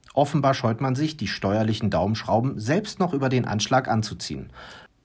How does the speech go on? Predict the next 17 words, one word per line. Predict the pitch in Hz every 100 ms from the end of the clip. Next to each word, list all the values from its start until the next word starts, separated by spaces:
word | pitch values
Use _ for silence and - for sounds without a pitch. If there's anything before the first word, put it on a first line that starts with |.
| -
Großbritannien | 117 123 120 - 120 113 123 156
trifft | 170 123 -
diese | 123 135 143
Woche | 139
jedoch | 147 147 143
bereits | - 151 156 -
selbst | 101 95 -
nationale | 101 101 - 110 101 101
Fürsorge, | 135 165 160 160 165 160 -
dann | 90 95
steht | - 104 92
der | 135
Umweg | 185 180 180 170
über | 98 82
die | 80 78
E |
U | 80 139 165